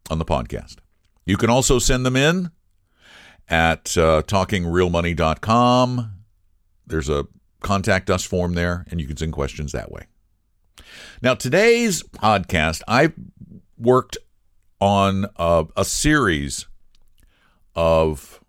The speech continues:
tutorials that I do. I do a feature on Como Radio every week. And so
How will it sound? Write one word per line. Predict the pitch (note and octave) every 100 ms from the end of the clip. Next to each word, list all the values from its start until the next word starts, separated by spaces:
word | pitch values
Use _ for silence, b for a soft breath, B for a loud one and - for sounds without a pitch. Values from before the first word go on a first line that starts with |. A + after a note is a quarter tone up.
| _ _ _ _ _ _ _ _ _ _ _ _ _ _ -
tutorials | C3+ - E3+ F3 G2+ A1 G1+ -
that | F2+ F#2+
I | G#2
do. | F#2+ A2+ A#2+
I | C3
do | F3+
a | C3+
feature | - D3 C3+ F2+ C#2
on | D2 D2+
Como | - F2+ E2+ D#2
Radio | D2+ D#2 D2 C#2
every | C#2 B1+ C#2
week. | C2 C2+ - B B B B -
And | A#2 G#2
so | C3+ A#2+ A#2+ A#2